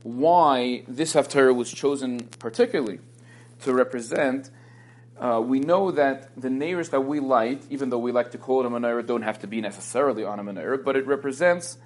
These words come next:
the nest that happened with the menorah. And right when they went back to the Beis Hamikdash, the mitzvah that they were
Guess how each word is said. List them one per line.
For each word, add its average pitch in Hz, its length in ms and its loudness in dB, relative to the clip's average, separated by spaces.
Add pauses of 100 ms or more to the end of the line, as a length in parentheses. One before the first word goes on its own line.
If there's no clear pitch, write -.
(380)
the 139 220 -2
nest 160 440 -2
that 127 120 -2
happened 131 420 -2
with 190 160 -2
the 143 60 2
menorah. 95 400 -4 (720)
And 131 380 0
right 165 200 4
when 180 140 0
they 147 60 -2
went 147 280 -2
back 147 260 2
to 143 60 -16
the 127 80 -4
Beis 127 160 -4
Hamikdash, 143 480 -6
the 120 80 -8
mitzvah 143 480 -4
that 123 300 -2
they 120 180 0
were 113 340 -6